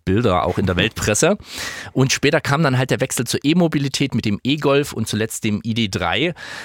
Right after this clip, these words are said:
Aber Dresden war halt nie klassische Massenfertigung, sondern eher ein Schaufenster, Symbol. Das war ja auch die Idee mit seinen Glasfenstern.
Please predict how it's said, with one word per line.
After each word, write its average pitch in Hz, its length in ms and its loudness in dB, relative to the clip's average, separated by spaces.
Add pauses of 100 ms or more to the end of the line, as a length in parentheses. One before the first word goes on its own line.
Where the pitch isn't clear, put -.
(280)
Aber 123 120 0
Dresden 135 340 0
war 123 80 0
halt 127 160 -2
nie 143 120 0
klassische - 440 -2
Massenfertigung, 98 720 -2
sondern 101 300 -2
eher 98 180 -2
ein 98 140 -2 (100)
Schaufenster, 127 1040 0
Symbol. 107 680 2
Das 123 180 -4
war 107 100 0
ja 107 80 0
auch 78 100 -6
die 92 140 -6
Idee 107 260 0
mit 127 120 -2
seinen 110 200 -2
Glasfenstern. 123 840 -2